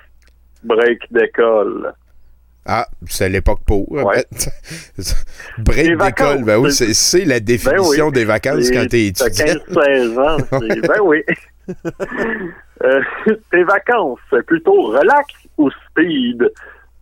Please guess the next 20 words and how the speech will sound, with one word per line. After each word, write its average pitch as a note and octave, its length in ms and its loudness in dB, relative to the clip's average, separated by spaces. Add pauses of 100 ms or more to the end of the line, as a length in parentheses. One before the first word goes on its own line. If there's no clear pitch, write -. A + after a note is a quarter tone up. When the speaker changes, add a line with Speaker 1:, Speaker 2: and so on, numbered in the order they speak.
(400)
Speaker 1:
Wow, E3 280 4
attends F3+ 200 -2
une D3 180 0
minute, F#3 280 2
là, D3+ 260 4
j'ai F#3+ 140 0
quinze F#3+ 440 0
ans, F#3 220 2 (160)
tu D#3+ 60 -8
me C#3 140 2
<laughs> - 20 -2
demandes D#3+ 480 -4 (240)
s'il E3 320 -6 (400)
y - 80 2
a - 80 2
du A#3 180 -16 (160)
speed F#3 380 -2
dans C3 180 2
mes C3 160 2
vacances. D3+ 480 0